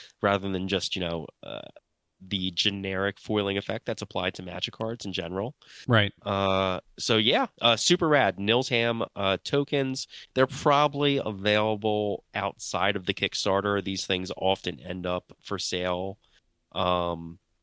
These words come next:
Speaker 1: outside. I don't know for sure, but it's worth looking into. If you need some cool tokens, they're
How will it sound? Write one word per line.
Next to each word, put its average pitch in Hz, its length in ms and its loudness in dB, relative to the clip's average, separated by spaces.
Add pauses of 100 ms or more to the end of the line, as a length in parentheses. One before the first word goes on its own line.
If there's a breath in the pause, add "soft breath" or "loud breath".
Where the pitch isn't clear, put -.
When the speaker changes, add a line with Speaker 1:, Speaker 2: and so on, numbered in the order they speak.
(160)
Speaker 1:
outside. 98 560 -2
I 95 120 0
don't 104 120 2
know 95 120 0
for 101 120 -4
sure, 113 320 -2
but 95 240 -4
it's - 160 -10
worth 107 180 2
looking 107 200 2
into. 120 320 2 (120)
If - 120 -16
you 104 40 -8
need 101 140 -2
some 101 100 -14
cool 107 180 0
tokens, 95 440 0
they're 85 240 -6